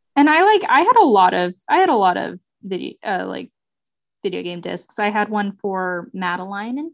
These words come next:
Paris, and I had one for, this is irrelevant. I don't,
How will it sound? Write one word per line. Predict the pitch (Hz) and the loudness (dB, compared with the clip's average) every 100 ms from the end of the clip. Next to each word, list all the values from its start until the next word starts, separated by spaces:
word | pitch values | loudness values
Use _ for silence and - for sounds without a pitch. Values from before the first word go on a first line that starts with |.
| _ | _
Paris, | 185 165 294 - - - _ _ - _ _ _ | -12 -10 -12 -14 -20 -20 _ _ -20 _ _ _
and | 190 185 | -4 -2
I | 185 | -4
had | 190 180 180 | -4 -4 -4
one | 185 175 180 | -4 -4 -6
for, | 180 190 175 180 202 - - 190 _ _ _ _ _ _ | -8 -6 -4 -4 -6 -8 -10 -14 _ _ _ _ _ _
this | - 302 | -2 0
is | 294 226 | 2 0
irrelevant. | 185 165 160 170 - | 0 0 -2 -6 -2
I | 277 | 0
don't, | 285 208 | 0 -2